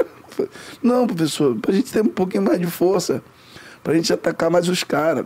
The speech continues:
"É, então tá. Vocês gostam de, você quer ser o treinador também? Então quero ver." Aí, pô, começou a colocar a responsabilidade nas nossas costas.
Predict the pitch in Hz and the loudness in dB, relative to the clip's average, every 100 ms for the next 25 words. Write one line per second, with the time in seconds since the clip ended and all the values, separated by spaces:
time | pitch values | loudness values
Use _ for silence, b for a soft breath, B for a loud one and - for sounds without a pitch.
0 | - 202 175 - - 302 - - - - | -2 -2 -2 -2 -2 0 -2 -6 -10 -20
1 | - - - 175 143 185 180 175 165 156 | -20 -20 -2 0 2 2 2 2 2 0
2 | 254 - - - B B - 143 - 196 | -2 -8 -20 -20 B B -4 -4 0 2
3 | 170 123 B B - - 170 165 165 147 | 2 0 B B -4 0 2 2 2 2
4 | 135 156 - 202 160 302 202 415 214 415 | 0 0 0 0 2 2 2 2 2 4
5 | 220 165 147 120 131 - - - 165 320 | 4 2 2 0 -2 -6 -6 2 4 2
6 | - - 185 175 170 151 175 175 185 - | 0 -2 -2 0 -2 0 0 0 0 0
7 | 160 151 175 160 165 156 160 160 170 165 | 0 0 0 2 2 2 4 4 4 4
8 | 160 - 147 - - 214 - | 2 -2 -4 0 2 2 -2